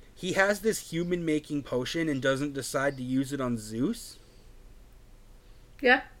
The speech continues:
Speaker 2: that's a fair
Speaker 1: Like,
Speaker 2: point.
Speaker 1: I don't, it's just, it's just, like, a very, a very convenient thing. Um, also, like, the whole second act almost comes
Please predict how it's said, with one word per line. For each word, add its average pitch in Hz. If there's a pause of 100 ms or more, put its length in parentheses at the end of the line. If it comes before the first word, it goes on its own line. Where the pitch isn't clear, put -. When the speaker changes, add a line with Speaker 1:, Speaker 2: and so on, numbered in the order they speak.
(260)
Speaker 2:
that's 233
a 247
fair 220
Speaker 1:
Like, 208
Speaker 2:
point. 208
Speaker 1:
I 151
don't, 151 (420)
it's 247
just, 196
it's 214
just, 311
like, 359
a 180
very, 151 (1120)
a 139
very 127
convenient 120 (880)
thing. 127 (680)
Um, 131 (720)
also, 165
like, 180
the 156
whole 156 (640)
second 147
act 123
almost 139
comes 139